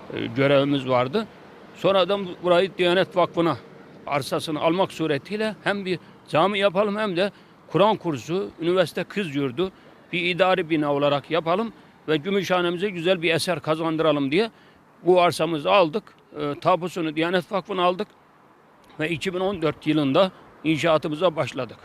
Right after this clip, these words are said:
Tabii bildiğiniz gibi Gümüşhane'mizde arsa sorunu çok. Her taraf kayalıklarla dolu. Bu kayaları kırarak,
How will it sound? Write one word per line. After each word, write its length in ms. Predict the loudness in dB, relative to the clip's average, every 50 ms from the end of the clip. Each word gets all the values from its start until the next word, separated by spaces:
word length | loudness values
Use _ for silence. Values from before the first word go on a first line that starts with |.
| -10 -2
Tabii 320 | 2 4 6 6 6 4 4
bildiğiniz 460 | 4 4 6 6 6 6 6 6 6
gibi 220 | 4 6 6 6
Gümüşhane'mizde 920 | 4 4 6 6 6 6 6 6 6 6 6 6 6 4 6 6 6 4 4
arsa 440 | 6 6 6 6 6 6 4 2 2
sorunu 500 | 0 0 2 4 6 6 6 6 4 4
çok. 320 | 4 2 2 2 0 -16 -20 -20 -20 -20 -20 -20 -20 -20 -20 -14 -4
Her 200 | 0 2 2 2
taraf 320 | 4 4 4 4 4 2 2
kayalıklarla 760 | 2 4 4 4 4 2 2 4 4 6 6 4 2 0 0 -10 -20 -20 -20 -20 -20 -20 -20 _ -20 -20 -14 -6 -2
dolu. 340 | 0 2 4 4 2 2 0 -8 -20 _ _ _ _ _ -2
Bu 100 | -2 -2
kayaları 500 | 0 2 2 2 2 2 2 2 2 0
kırarak, 440 | -2 -2 2 4 4 6 4 4 0